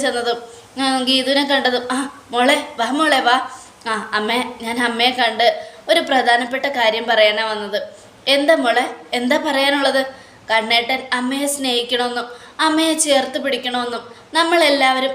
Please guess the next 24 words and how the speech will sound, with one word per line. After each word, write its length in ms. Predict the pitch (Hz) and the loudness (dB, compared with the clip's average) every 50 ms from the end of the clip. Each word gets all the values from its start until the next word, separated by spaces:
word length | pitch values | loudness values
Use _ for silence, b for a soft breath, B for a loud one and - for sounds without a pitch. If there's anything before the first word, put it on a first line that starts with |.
| - | -4
അറയ്ക്കൽ 380 | 254 247 247 269 269 311 330 330 330 320 | -4 -4 -4 -4 -2 -2 -4 -2 0 0
തറവാട്ടിൽ 460 | 302 285 277 269 269 262 269 277 262 - 240 | 0 2 4 2 2 2 0 -4 -8 -8 -8
ജീവിക്കണമെന്നുമാ 840 | 254 254 240 247 240 254 262 262 262 262 262 254 208 - - - - | -8 -6 -6 -6 -6 -6 -4 -2 -2 -2 -2 -4 -4 -6 -8 -8 -8
എൻ്റെ 240 | 254 262 294 294 339 | -6 -4 -2 0 2
ആഗ്രഹം. 460 | 302 247 220 220 208 214 220 202 - - - - - _ _ _ _ _ _ _ _ | 2 2 2 2 0 -2 -2 -4 -8 -10 -14 -18 -20 _ _ _ _ _ _ _ _
എന്നാ 280 | 269 294 302 320 330 294 - - - - 254 | 2 2 2 4 2 0 0 0 -2 -2 -2
അങ്ങനൊരാഗ്രഹം 800 | 262 285 330 339 349 311 294 262 254 247 254 254 247 269 254 254 - - | 0 0 2 2 2 2 2 0 0 0 0 0 0 0 -2 -4 -4 -2
നടക്കുന്നില്ല. 640 | 247 233 226 247 247 311 302 277 262 226 202 175 B B B B B B B - | 0 0 0 0 0 -2 -4 -2 -2 -2 -2 -2 B B B B B B B 0
അതിൻ്റെ 320 | 220 226 220 226 226 247 247 247 254 | 0 0 0 0 0 -2 0 2 2
കാരണം 480 | 233 226 226 226 240 254 269 262 - - | 2 2 2 2 2 0 0 -2 -2 -4
എന്താണെന്ന് 360 | 269 269 262 277 285 285 285 | -4 0 2 2 2 2 2
എനിക്കറി-, 500 | 277 269 269 294 269 247 226 233 226 220 - 247 | -2 -2 0 2 2 2 2 0 -4 -2 -2 -2
എനിക്കറിയാം. 500 | 247 285 - 294 269 247 233 226 208 180 - B B B B B - | -4 -2 -2 0 0 0 0 0 -2 -2 -4 B B B B B -2
അതിനുള്ള 400 | 247 302 339 349 330 294 277 269 | 0 2 2 2 2 2 2 0
ചോദ്യം 540 | 269 269 - 277 240 233 240 226 277 285 - 285 - - | 0 2 2 2 4 4 4 2 2 0 0 0 -4 -2
ഞാൻ 240 | 277 285 302 311 277 294 | 0 0 0 -2 -2 -2
ചോദിച്ചാലും 480 | 277 247 247 247 - 277 254 247 247 247 - - | -2 -2 -2 -2 0 0 0 0 -2 -4 -6 -8
അമ്മയെ 340 | 214 214 220 226 226 233 240 | -8 -6 -4 -2 -2 -2 -2
ഉത്തരം 440 | 240 285 - - 269 262 277 277 302 | -4 -6 -4 -4 -2 -2 0 2 2
തരുന്നില്ല. 500 | 277 269 247 233 233 226 214 - - B B B B B - - | 2 2 2 -2 -4 -2 -2 -4 -4 B B B B B -2 2
പറ 160 | 233 233 240 262 | 4 4 4 4
അമ്മേ, 340 | 262 233 220 220 214 196 - - - - - - | 2 2 0 -2 -4 -6 -6 -8 -14 -8 -2 -2
എന്താ 280 | 294 311 302 311 330 | 0 0 2 0 0
പ്രശ്നം? 500 | 320 - 240 233 220 - - 233 226 208 | 0 2 -2 -2 -2 -2 -2 -2 -4 -4